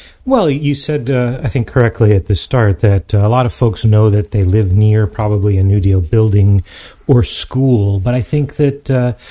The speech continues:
we don't realize how we sort of move inside the New Deal all the time. You know, the minimum wage comes from the New Deal, the right to join a union comes from the New Deal, as you said, the small business loan program comes from the New Deal,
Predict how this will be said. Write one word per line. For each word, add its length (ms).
we 160
don't 320
realize 800
how 280
we 340
sort 260
of 180
move 540
inside 1040
the 180
New 180
Deal 300
all 140
the 100
time. 600
You 60
know, 60
the 60
minimum 360
wage 260
comes 240
from 140
the 60
New 180
Deal, 200
the 120
right 160
to 60
join 220
a 40
union 340
comes 320
from 220
the 60
New 200
Deal, 300
as 160
you 80
said, 260
the 60
small 260
business 340
loan 220
program 400
comes 240
from 220
the 60
New 220
Deal, 460